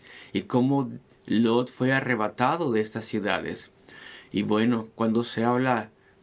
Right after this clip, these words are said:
con creyentes falsos, aquellos que no comparan la Biblia con la Biblia, ellos desprecian, hacen menos a Lot.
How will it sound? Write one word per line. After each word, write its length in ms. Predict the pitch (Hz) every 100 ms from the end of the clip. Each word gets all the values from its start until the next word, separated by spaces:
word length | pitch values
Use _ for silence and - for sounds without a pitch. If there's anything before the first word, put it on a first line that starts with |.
| -
con 1000 | 113 107 107 104 107 104 104 110 110 110 - - _ -
creyentes 500 | 113 113 117 120 -
falsos, 540 | 107 110 120 - 117
aquellos 380 | 113 117 123 131
que 140 | -
no 140 | 120 127
comparan 540 | 131 117 127 156 156
la 100 | 123
Biblia 340 | 113 147 156 147
con 160 | 110
la 100 | 98
Biblia, 400 | 107 151 110 107 - _ - - - - - - - - - - - - - -
ellos 720 | 113 127 131 147 143 - - -
desprecian, 1120 | 120 120 120 - 135 135 131 - 104 92 98 - -
hacen 640 | 120 127 - 139 131 120
menos 560 | 135 160 107 107 -
a 160 | - 104
Lot. 320 | 101 90 -